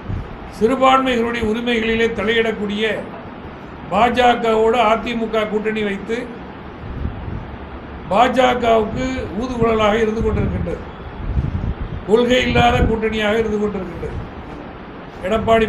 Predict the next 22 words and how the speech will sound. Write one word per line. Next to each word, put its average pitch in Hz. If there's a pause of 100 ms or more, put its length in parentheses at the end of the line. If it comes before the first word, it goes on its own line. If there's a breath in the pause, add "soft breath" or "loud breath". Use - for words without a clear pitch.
பழனிசாமி 226
அவர்களே 202 (140)
கொள்கை 220
வேறு 220
கூட்டணி 220
வேறு 202
என்று -
சொல்லியிருக்கின்றார். 190 (1040)
திமுக 262 (260)
கூட்டணியில் 226
இருக்கக்கூடிய 214
அனைத்து 214
கட்சிகளும் 208 (800)
கொள்கை 226 (140)
ரீதியாக 214 (120)
ஒன்றுபட்டிருக்கின்றார்கள், 196 (180)
தொடர்ந்து 233
இருந்து 214
வருகின்றார்கள். 180 (1000)
திமுக 247 (120)
கூட்டணியின் 220
மூலமாகவே 208